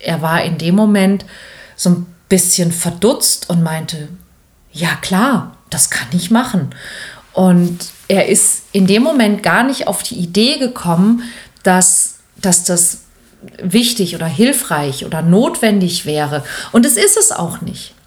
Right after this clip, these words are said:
Ja, es ist nicht notwendig, aber er hat durch das, was er da getan hat, ihr gezeigt, "Schau, du bist mir wichtig und ich bin für dich da." Und das ist in einem gewissen Rahmen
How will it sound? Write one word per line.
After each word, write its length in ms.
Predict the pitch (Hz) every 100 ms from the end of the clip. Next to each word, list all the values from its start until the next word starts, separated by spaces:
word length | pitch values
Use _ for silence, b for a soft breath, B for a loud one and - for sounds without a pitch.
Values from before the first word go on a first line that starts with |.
| - _ _
Ja, 240 | 165 202 277 -
es 160 | -
ist 140 | 233 -
nicht 280 | 254 -
notwendig, 800 | 311 359 427 - 175 135 131 - -
aber 600 | 147 160 202 247 302 B B B B B B B B _ _
er 220 | 185 175
hat 240 | 185 214 - -
durch 360 | - 170 165 - -
das, 260 | 151 -
was 160 | 160 151
er 60 |
da 120 | 151 147
getan 720 | - - - 165 175 233 262
hat, 220 | 277 -
ihr 260 | - 214 196
gezeigt, 960 | 175 175 - 170 165 240 - - - - -
"Schau, 580 | - - 277 339 190 170 B B B -
du 120 | 185
bist 260 | 190 -
mir 220 | 226 233 233
wichtig 640 | 269 - - - - - - _
und 160 | 170 175
ich 180 | 185 -
bin 200 | 151 143
für 200 | - 185
dich 260 | 247 -
da." 340 | 160 131 120 - B B B B B -
Und 520 | 180 175 175 170 170 - -
das 240 | 160 175
ist 360 | - 220 - -
in 100 | 180
einem 140 | 175
gewissen 420 | 170 170 175 - 170
Rahmen 600 | 143 139 151 208 294